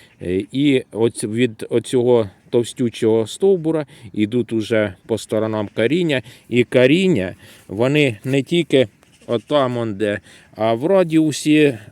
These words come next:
здоровому. І ми, нам головне підживити оцю, е, так сказати, в радіусі, е,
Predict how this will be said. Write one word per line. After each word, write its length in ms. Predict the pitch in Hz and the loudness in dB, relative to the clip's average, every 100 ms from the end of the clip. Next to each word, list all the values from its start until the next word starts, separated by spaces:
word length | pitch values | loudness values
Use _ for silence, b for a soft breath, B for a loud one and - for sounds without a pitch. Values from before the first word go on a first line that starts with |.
| - | -8
здоровому. 800 | 117 113 139 160 127 101 95 98 | -8 0 4 6 6 4 0 -6
І 340 | - 143 180 | -6 -4 -2
ми, 280 | 156 147 156 - 113 104 | 0 0 -2 -4 -12 -8
нам 320 | 120 135 151 | -4 -2 -2
головне 480 | 107 110 151 147 120 | -2 2 2 2 -4
підживити 680 | - 113 110 123 147 131 113 | -4 -6 -2 0 0 2 0
оцю, 560 | - 110 - 143 127 - B B B B B B - | 0 -4 -2 0 0 -2 B B B B B B -8
е, 340 | 104 107 98 95 B B B B B B _ | -4 -2 -4 -6 B B B B B B _
так 200 | 113 107 | -6 -6
сказати, 480 | - 110 120 113 - _ _ _ _ _ _ _ - _ - | -6 -2 0 0 -2 _ _ _ _ _ _ _ -20 _ -12
в 120 | 98 | 0
радіусі, 720 | 117 123 117 110 107 110 107 b b b b b b b b | 2 2 2 0 -2 -2 -4 b b b b b b b b
е, 360 | 101 101 98 95 | -6 -4 -2 -6